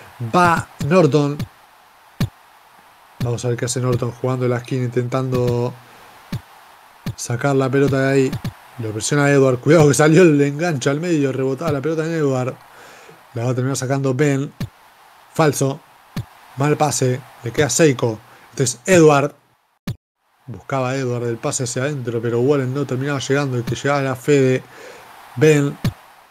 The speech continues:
Vituro. Wallen que no aparece. Aparece Norton. Norton para Fede que abre bien. Y ahora intentaba llegar con Bubi, pero terminaba tocando la Ben.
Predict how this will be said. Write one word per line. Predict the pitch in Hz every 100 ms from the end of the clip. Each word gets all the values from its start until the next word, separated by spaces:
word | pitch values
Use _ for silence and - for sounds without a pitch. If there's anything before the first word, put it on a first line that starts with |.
| _ _ _ _ 123
Vituro. | 139 160 160 147 139 143 - _ _ _ - - _ 127
Wallen | 139 139
que | 135
no | 147
aparece. | 147 147 139 131
Aparece | 135 147 - 143
Norton. | 151 160 175 165 127 143 143 156 - - _ _ _ _ _ -
Norton | 135 147 151
para | 147 160 123
Fede | - 156 180 165 147
que | 139
abre | 147 147
bien. | 147 151 147 147 - -
Y | 123
ahora | 123 127 127
intentaba | 123 120 123 123 131 127 123
llegar | 123 - 127 135 127
con | 131
Bubi, | 135 139 123
pero | 123
terminaba | 120 120 139 123
tocando | 123 143 135
la | 127
Ben. | 143 135 135